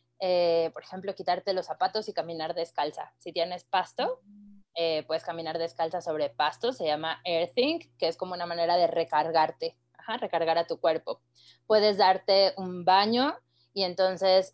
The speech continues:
Speaker 1: eh, exfoliar a tu cuerpo, por ejemplo, con sal, eh, o con una esponja, con un, eh, jabón líquido, por ejemplo, que te parezca que te gusta mucho el aroma, como para, a través de los sentidos,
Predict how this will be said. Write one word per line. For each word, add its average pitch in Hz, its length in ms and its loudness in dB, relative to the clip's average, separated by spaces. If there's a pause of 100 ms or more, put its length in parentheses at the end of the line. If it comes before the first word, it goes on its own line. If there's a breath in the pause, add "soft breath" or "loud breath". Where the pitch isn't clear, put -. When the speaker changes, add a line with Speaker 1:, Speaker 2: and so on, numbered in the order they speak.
Speaker 1:
eh, 170 420 2
exfoliar 185 800 2
a 202 100 0
tu 185 140 -8
cuerpo, 175 340 0
por 175 120 -8
ejemplo, 180 420 -8
con 156 220 -8
sal, 185 460 2 (380)
eh, 170 400 4
o 156 160 -6
con 170 220 -4
una 170 400 -2
esponja, 175 520 0
con 165 220 -2
un, 165 560 -8 (160)
eh, 170 260 -10
jabón 175 560 -2
líquido, 175 380 -4
por 160 100 -10
ejemplo, 214 320 -6
que 170 100 -4
te 160 200 -6
parezca 160 420 -2
que 170 100 -14
te 151 460 -6
gusta 175 300 -6
mucho 185 340 -4
el 180 100 2
aroma, 170 520 2 (360)
como 175 260 -4
para, 165 400 4 (180)
a 180 140 0
través 185 280 4
de 214 100 6
los 214 320 6
sentidos, 202 880 -2